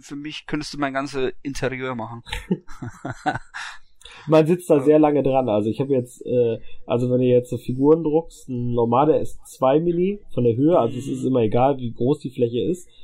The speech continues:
Speaker 2: Du druckst dann Zei-, also, du, du druckst dann immer nur in der Höhe. Und da das Bestrahlen ja dann relativ lange dauert, bist du jetzt, damit das auch detailliert wird, bei so einer S zwei Mini bei ungefähr acht Stunden.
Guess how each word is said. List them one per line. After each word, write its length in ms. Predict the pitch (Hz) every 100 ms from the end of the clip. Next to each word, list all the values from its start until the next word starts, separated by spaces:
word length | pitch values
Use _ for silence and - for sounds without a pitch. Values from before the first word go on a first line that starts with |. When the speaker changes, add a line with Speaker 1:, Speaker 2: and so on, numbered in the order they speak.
| - _
Speaker 2:
Du 120 | 120
druckst 380 | 120 139 156 -
dann 440 | 127 127 123 151 -
Zei-, 380 | - 135 135 -
also, 300 | 120 113 117
du, 280 | 120 127
du 120 | 123 123
druckst 300 | 135 143 135
dann 120 | 123
immer 160 | 131 123
nur 80 |
in 100 | 120
der 120 | 117 113
Höhe. 300 | 135 165 180 - _ _ _ _
Und 500 | 139 127 127 127 -
da 180 | 127 123
das 300 | 123 123 -
Bestrahlen 420 | - - 127 127
ja 60 | 147
dann 120 | 127
relativ 340 | 123 127 123 -
lange 420 | 123 120 117 120 120
dauert, 420 | 113 113 156 - - _ _ _ _ _ _ _
bist 180 | 123 -
du 60 |
jetzt, 340 | 156 143 131 -
damit 240 | 127 127
das 140 | 127 127
auch 100 | 117
detailliert 560 | 131 131 127 139 151
wird, 220 | 151 147 -
bei 140 | 127
so 80 | 123
einer 100 | 127
S 180 | 120 -
zwei 320 | - 131 127
Mini 240 | 143 143 131
bei 100 | 120
ungefähr 440 | 139 135 - 110
acht 200 | 107 -
Stunden. 400 | - 120 107